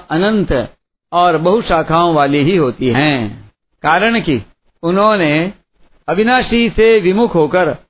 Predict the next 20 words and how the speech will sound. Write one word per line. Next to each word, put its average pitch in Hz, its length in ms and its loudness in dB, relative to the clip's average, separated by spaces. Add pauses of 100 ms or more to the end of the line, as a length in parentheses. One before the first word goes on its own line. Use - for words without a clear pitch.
(280)
नाशवान 185 680 0
को 214 180 2
सत्ता 175 480 -2
और 175 160 2
महत्ता 143 400 0
दे 123 220 0
दी 135 340 0 (500)
तथा 175 240 0
उसके 165 360 0
साथ 156 300 0 (440)
संबंध 147 520 0
जोड़ 143 280 0
लिया। 120 280 -2 (2000)
काम 196 680 2
क्रोध 196 500 2
परायणः। 147 880 2 (1600)
आसुर 196 400 0
स्वभाव 196 460 2
वाले 165 280 2
लोग 147 480 2